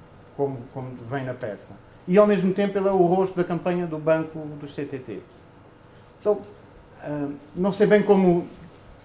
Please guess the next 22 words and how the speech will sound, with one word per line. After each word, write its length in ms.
desempachar 760
este, 320
este, 320
estes 180
fios 300
todos 240
que 80
estão 120
aqui 160
enredados, 540
mas 180
acho 160
que 80
é, 140
é 40
importante 500
nós, 260
ah, 280
pelo 120
menos 200
refletirmos 600
sobre 380